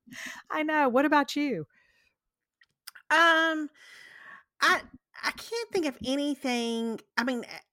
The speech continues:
Speaker 2: eggs probably is up there. Um, bacon is probably up there in terms of, I just like to know I have a pack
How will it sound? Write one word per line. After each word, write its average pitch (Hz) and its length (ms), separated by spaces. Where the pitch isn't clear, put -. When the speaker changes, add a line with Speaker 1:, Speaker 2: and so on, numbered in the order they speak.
Speaker 2:
eggs 202 800
probably 190 580
is 170 120
up 170 200
there. 170 560
Um, 175 680
bacon 208 540
is 180 140
probably 175 560
up 160 220
there 143 580
in 180 120
terms 170 380
of, 151 140
I 139 80
just 170 240
like 196 180
to 214 120
know 190 180
I 175 80
have 175 200
a 175 60
pack 170 380